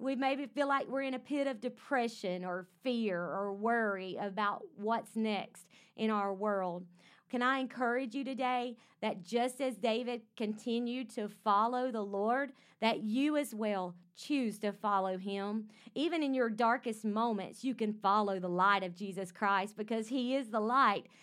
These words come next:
He, he el-, he eliminates the dark places in our lives. David went on to say this. He said, "He waited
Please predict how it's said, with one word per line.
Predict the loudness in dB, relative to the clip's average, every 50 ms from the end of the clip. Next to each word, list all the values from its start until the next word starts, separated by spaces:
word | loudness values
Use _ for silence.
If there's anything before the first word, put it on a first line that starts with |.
| -20 _
He, | 0 2 2 2 2 0
he | -4 -4 -4 -2 -2 -4 -4 -4 -2
el-, | -2 -2 -2 -4 -6 -10 -14 -18 -18 -20 -14 _
he | -2 0 2
eliminates | 2 2 2 4 2 2 2 2 2 0 0 -2 -4 -8 -10 -8
the | -6 -4
dark | -2 -2 -2 -2 -4 -6
places | -4 -2 -2 -2 -2 -4 -4 -4
in | -4 -4
our | -4 -4 -2
lives. | -2 0 2 2 2 2 0 -2 -6 -10 -18 _ _ _ -20 -20 -20 -20 _ _ _
David | 2 4 4 6 6 4 2 4
went | 4 4 4
on | 4 4 4
to | 2 0
say | 0 0 0 2
this. | 2 2 0 0 0 -2 -2
He | -4 -4
said, | -4 -2 0 2 2 2 0 -2 -6 -12 _ _ _ _
"He | -2 0 0 2 2
waited | 4 4 4 4 4 2 2 4 4 4 4 2 -2 -6